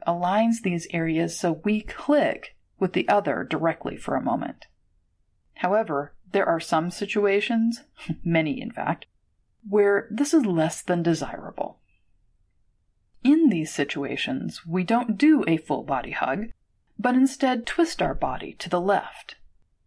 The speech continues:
This brings our right side, the practical, logical, problem-solving side, into contact with the other person,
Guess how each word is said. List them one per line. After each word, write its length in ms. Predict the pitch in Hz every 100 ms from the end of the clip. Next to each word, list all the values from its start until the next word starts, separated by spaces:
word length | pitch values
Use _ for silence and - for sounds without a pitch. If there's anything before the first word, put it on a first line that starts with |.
| _ -
This 160 | 254 262
brings 340 | 254 240 233
our 240 | - 180 165
right 280 | 190 269
side, 500 | - - - - 190 - _ -
the 260 | 160 - _
practical, 800 | - 151 165 180 - 160 151 - -
logical, 800 | 156 151 156 156 165 143 143
problem-solving 920 | - - 175 196 165 147 147 135 139
side, 360 | - 135 143 180 _ _ _ _
into 220 | 247 254
contact 800 | 262 - 302 320 - 180 180 -
with 160 | 190 185
the 120 | -
other 180 | 190 202
person, 640 | 202 - 208 - - -